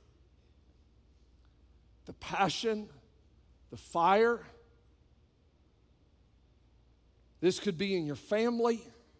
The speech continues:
the value of kids. This could be in your vision, creativity, the purpose that God has for you, marketplace ministry.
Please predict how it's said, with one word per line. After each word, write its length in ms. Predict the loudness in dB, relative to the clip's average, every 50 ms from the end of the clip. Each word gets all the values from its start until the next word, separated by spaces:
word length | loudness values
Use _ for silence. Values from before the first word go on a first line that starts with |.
| -20 _ -20 _ _ _ _ _ _ _ _ _ _ _ _ -10
the 100 | -8 -6
value 480 | 2 4 6 6 6 4 4 2 0
of 160 | 0 0 -4 -14
kids. 640 | -6 0 2 2 0 0 -4 -12 -12 -12 -12 -16 -20 -20 _ _ -20 _ _ _ _ _ _ _ _ _ _ -20 _ _ _ _ _ _ _ _ _ -20 _ _
This 160 | 0 0 0 2
could 240 | 0 -2 -2 -2
be 160 | -2 -2 -2 -2
in 100 | -2 -2
your 120 | -4 -4
vision, 520 | -2 0 0 0 2 0 0 -2 -2 -2
creativity, 1000 | -4 -6 -6 -4 2 2 2 2 2 0 2 2 2 2 2 -2 -2 -4 -4 -8 -12 -20 -20 -20 -20 -20 -20 -20 _ _ _ -10
the 80 | -10
purpose 540 | -8 0 2 2 2 4 4 2 2 2 -2
that 160 | -4 -2 2
God 240 | 4 4 4 4 4
has 260 | 2 2 2 2 2
for 160 | -2 -4 -4
you, 160 | -2 -2 -4 -4
marketplace 840 | 0 0 0 0 0 2 0 0 0 2 0 0 0 0 -6 -6
ministry. 600 | -4 -4 -2 -2 -2 -4 -6 -10 -12 -18 -18